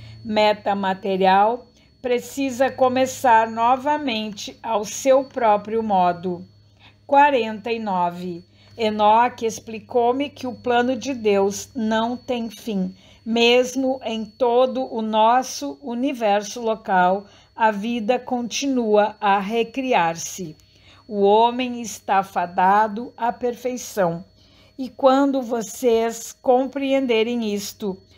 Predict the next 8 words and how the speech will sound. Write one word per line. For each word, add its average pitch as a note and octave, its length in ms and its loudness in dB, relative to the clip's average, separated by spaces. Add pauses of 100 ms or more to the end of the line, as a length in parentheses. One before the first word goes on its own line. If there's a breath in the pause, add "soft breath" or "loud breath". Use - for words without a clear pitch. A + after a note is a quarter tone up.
(220 soft breath)
vocês G#3 560 0
entenderão G#3+ 920 0
por D4+ 240 -2
que G3+ 320 0
a G3 120 2
casa F#3 600 2
do G3+ 180 -6
Pai F3+ 460 -4